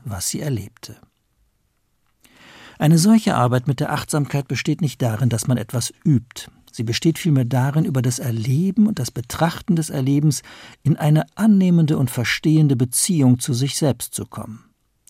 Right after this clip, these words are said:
Die Achtsamkeit holt die Patientin dabei in die Gegenwart, und in einer Psychotherapie kann immer nur das verändert werden,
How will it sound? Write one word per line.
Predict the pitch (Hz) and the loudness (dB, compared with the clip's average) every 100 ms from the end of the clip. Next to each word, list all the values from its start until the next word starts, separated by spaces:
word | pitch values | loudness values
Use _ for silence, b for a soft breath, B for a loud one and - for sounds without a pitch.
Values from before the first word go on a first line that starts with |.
| _ B B B B B | _ B B B B B
Die | 123 160 | 0 2
Achtsamkeit | 220 - - 170 131 143 127 | 0 0 -2 -2 0 -2 0
holt | 156 139 | 0 0
die | 139 | 0
Patientin | 135 - 123 120 147 | -2 0 0 0 2
dabei | 123 110 113 | 2 2 2
in | 123 | 2
die | 123 | 0
Gegenwart, | 120 185 131 95 87 - | 2 2 2 0 -4 -8
und | 120 113 | -6 -2
in | 123 | 0
einer | 117 110 | 0 -2
Psychotherapie | - 131 131 131 127 110 - 139 | -4 -2 -2 0 -2 0 0 0
kann | 131 127 | 2 0
immer | 131 117 | 2 2
nur | 104 | 0
das | 113 113 | -2 -2
verändert | - 135 147 147 143 135 | -2 -2 0 0 0 0
werden, | 139 139 143 | 0 2 0